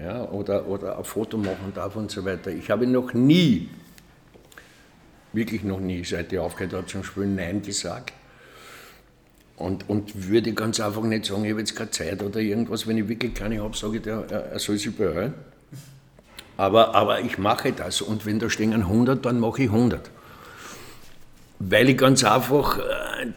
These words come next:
das ganz einfach wirklich schätze und mich schmeichelt. Ich hab, äh, sagen wir jetzt so, vor, im Jahr zweitausend habe ich aufgehört, ja, mit, äh, mit Profitrainer.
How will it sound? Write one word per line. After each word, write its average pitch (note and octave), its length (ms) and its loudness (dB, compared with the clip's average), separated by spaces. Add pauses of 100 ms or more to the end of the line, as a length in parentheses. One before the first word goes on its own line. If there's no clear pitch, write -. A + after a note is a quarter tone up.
das - 360 4 (500)
ganz B2+ 220 0
einfach C3 300 2
wirklich C3+ 320 4
schätze B2+ 580 4
und C3 180 4
mich C3 120 0
schmeichelt. A2+ 640 2
Ich B2 160 2
hab, B2+ 320 2
äh, - 840 -10
sagen C3 280 4
wir C3 100 6
jetzt C3+ 200 4
so, C3+ 180 4
vor, A2 320 0 (1300)
im A2 160 4
Jahr B2 240 10
zweitausend C3 720 6
habe C#3 140 4
ich A#2+ 40 4
aufgehört, F#2+ 560 -2 (720)
ja, A#2 380 -2
mit, F2 440 -6
äh, D#2+ 220 -8
mit F#2+ 300 -4
Profitrainer. A2 880 2